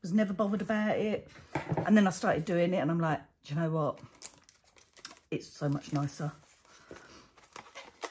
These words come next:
And I think Julie got a lot. Excuse me, I'm gonna cough. Hang on a minute. It sounded like I was gonna cry then.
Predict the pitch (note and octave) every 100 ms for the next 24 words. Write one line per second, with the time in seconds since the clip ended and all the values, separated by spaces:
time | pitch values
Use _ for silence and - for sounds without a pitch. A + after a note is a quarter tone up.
0 | - - - _ - E3 E3+ - A#3 E3+
1 | - F#3 F3+ F3 C#3 D3 - - - -
2 | - - _ - - - - E3 F3 G3
3 | C#3 - - - A#3+ C#3 - A3+ F3 D#3+
4 | D3 D3 E3 - D#3 C3+ C#3+ D3+ D3 D3
5 | G3 - - - - - - - - -
6 | _ - _ _ _ - - E3 D3 C#3
7 | C#3+ D3 C#3+ - G3 G3+ C#3+ C#3+